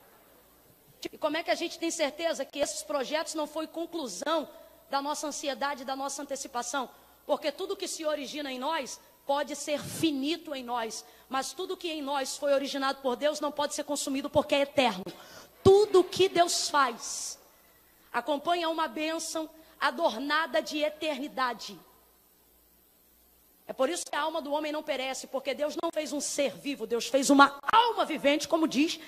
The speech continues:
Gênesis capítulo de número dois. Então a gente tem que parar com esse negócio de viver numa roda, num ciclo de frustração. Isso tá acabando com a gente.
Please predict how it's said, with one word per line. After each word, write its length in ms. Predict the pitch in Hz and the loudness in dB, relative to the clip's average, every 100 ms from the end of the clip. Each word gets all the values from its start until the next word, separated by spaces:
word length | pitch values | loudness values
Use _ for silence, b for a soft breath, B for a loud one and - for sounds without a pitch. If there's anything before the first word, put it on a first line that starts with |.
| B | B
Gênesis 340 | - 262 294 302 | -6 -4 -4 -6
capítulo 380 | 277 302 294 254 | -8 -8 -8 -8
de 100 | 254 | -8
número 220 | 226 196 | -8 -4
dois. 340 | 262 - - - - - - - - _ _ _ _ _ _ _ _ _ _ _ _ | -6 -6 -14 -20 -20 -20 -20 -20 -20 _ _ _ _ _ _ _ _ _ _ _ _
Então 100 | - | -8
a 40 | 269 | -4
gente 160 | 330 | -2
tem 100 | 381 | -2
que 60 | 370 | 0
parar 300 | 381 370 392 | 0 2 -2
com 80 | 392 | -4
esse 140 | - | -10
negócio 380 | 330 262 320 - | -6 -2 -4 -4
de 60 | 262 | -12
viver 240 | 254 311 | -6 -6
numa 160 | 302 254 | -2 -2
roda, 220 | 269 320 | -2 -4
num 100 | 311 | -8
ciclo 320 | - 330 320 | -10 -14 -12
de 100 | 285 | -12
frustração. 640 | - - 262 233 - 311 339 B B B | -12 -10 -8 -8 -6 -8 -8 B B B
Isso 160 | - 311 | -12 -6
tá 100 | 349 | -6
acabando 560 | 349 330 202 311 359 | -4 -6 -2 -4 -4
com 60 | 330 | -4
a 80 | 269 | -6
gente. 360 | 285 330 370 | -6 -10 -12